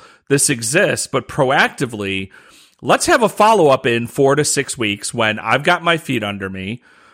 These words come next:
I, now I can have a much more, like, intelligent conversation.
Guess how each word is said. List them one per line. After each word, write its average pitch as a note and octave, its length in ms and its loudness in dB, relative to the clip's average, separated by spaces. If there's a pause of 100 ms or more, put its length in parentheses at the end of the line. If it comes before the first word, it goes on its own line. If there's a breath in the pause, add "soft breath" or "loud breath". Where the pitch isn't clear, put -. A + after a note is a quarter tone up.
(420 soft breath)
I, D3 340 4
now F3 340 4
I E3+ 120 4
can D3+ 240 -2
have C3+ 320 0
a C3+ 60 0
much D3 280 -2
more, A#2+ 380 0
like, G2+ 460 -6
intelligent C#3+ 680 0
conversation. A2 920 -2